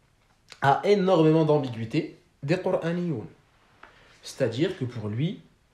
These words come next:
quatre-vingt-dix-neuf pour cent des hadiths ne sont pas bons. Et s'il dit quatre-vingt-dix-neuf pour cent, c'est juste pour ne pas dire cent. Parce que sinon, après, il n'y a plus personne qui va le prendre au sérieux. Et tout le monde va, euh, rejeter,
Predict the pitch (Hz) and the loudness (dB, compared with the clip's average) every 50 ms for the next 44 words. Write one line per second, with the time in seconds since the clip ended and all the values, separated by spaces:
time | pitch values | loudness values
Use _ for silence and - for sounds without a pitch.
0 | _ _ _ _ _ _ _ _ _ - 151 151 - - 156 151 139 127 139 147 | _ _ _ _ _ _ _ _ _ -2 -2 -2 0 -2 0 0 0 -2 -2 -2
1 | 147 147 - - - - 143 131 131 127 131 - - 131 131 131 135 127 123 - | -2 -4 -4 -10 -10 -6 -6 -4 -4 -4 -6 -4 -4 -4 -4 -2 -4 -6 -6 -10
2 | - - - _ _ _ _ _ _ _ - 127 117 - 131 117 113 120 107 113 | -16 -20 -20 _ _ _ _ _ _ _ -6 -6 -4 -2 -4 -2 -2 -2 0 0
3 | 131 165 214 - - - 127 113 - - 147 135 123 135 127 135 - - 139 131 | 0 -2 -2 -4 -8 -8 -8 -6 -4 -2 -2 -2 -2 -2 -4 -4 -4 -2 -4 -2
4 | 123 120 120 127 123 120 - - 117 - - 175 170 - 127 117 147 170 - - | -2 -2 -2 -2 -2 -4 -4 -10 -10 -6 -4 -4 -2 -2 -2 -2 -2 -2 -4 -6
5 | - 120 117 113 113 - 123 123 113 110 - - - - 165 190 - - - - | -6 -4 -4 -2 2 2 2 2 2 -2 -6 -6 0 2 2 2 0 -6 -14 -20
6 | - _ _ _ _ _ - - - - 147 156 147 120 113 - 160 143 117 135 | -20 _ _ _ _ _ -18 -16 -8 -2 0 0 0 0 0 0 0 0 0 -2
7 | 123 135 127 - - 147 - 123 120 117 107 - 131 123 110 107 - 113 107 117 | -4 -6 -4 -2 -4 -2 -2 -2 -2 -4 -2 -2 -4 -4 -4 -4 -4 -4 -2 0
8 | 139 165 - - - - _ _ _ _ _ - 110 - - 113 120 131 151 170 | -2 -2 -2 -6 -12 -20 _ _ _ _ _ -10 -10 -6 -4 -2 0 2 2 2
9 | 147 110 107 127 143 156 - - - _ _ 127 120 120 - - - - - - | 0 0 -2 -2 -2 -4 -6 -12 -20 _ _ -10 -8 -8 -8 -8 -10 -10 -12 -12
10 | - - - - - - 113 117 127 117 - - - 156 160 160 - - | -12 -14 -14 -12 -10 -6 -2 -2 -2 -2 -2 0 2 2 2 2 0 -6